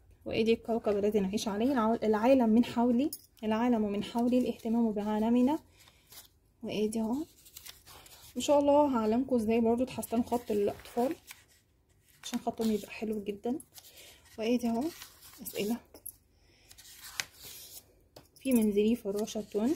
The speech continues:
طيب ده تمام بالضمه. وادي اهو، انا مش عايزه اطول عليكم الفيديو، فده عباره عن نبذه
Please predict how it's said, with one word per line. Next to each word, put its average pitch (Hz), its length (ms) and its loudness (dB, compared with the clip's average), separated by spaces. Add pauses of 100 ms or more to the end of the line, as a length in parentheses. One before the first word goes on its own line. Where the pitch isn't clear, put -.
(520)
طيب 226 240 2
ده 269 60 4
تمام 262 260 2
بالضمه. 240 420 0 (580)
وادي 220 320 4
اهو، 247 240 0 (1900)
انا 196 80 -10
مش 220 120 -6
عايزه 233 120 0
اطول 254 160 0
عليكم 240 240 -2
الفيديو، 214 360 -2 (480)
فده 233 200 -2
عباره 233 460 0
عن 190 220 0
نبذه 208 380 0